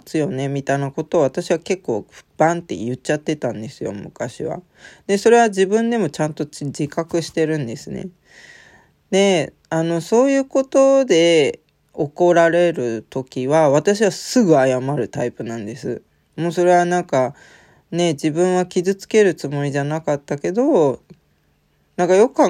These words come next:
えたらやっぱなんか、いや、これは、うん、良くないよね、みたいな。相手がね、こう説明してくれれば、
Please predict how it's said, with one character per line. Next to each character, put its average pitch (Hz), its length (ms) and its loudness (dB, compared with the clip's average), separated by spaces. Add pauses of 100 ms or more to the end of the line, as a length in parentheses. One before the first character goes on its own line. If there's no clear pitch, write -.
(140)
え 175 60 2
た 151 100 0
ら 151 80 4
や 160 60 4
っ 156 60 -2
ぱ 156 120 2
な 147 100 -2
ん 135 60 -8
か、 131 220 0 (560)
い 170 40 2
や、 175 100 4
こ - 200 -2
れ 240 880 4
は、 226 320 2
う 214 120 -4
ん、 180 520 -2 (360)
良 175 140 2
く 180 100 -4
な 147 180 -2
い 165 60 -2
よ 131 100 -4
ね、 139 200 -2
み 123 100 -8
た 123 140 -6
い 123 60 -8
な。 123 200 -12
相 220 220 0
手 285 140 -2
が 202 120 2
ね、 156 280 -8 (100)
こ 143 200 -2
う 139 40 -4
説 160 320 -6
明 180 220 0
し 175 100 -12
て - 140 -2
く 175 160 0
れ 175 220 4
れ 170 60 4
ば、 135 360 0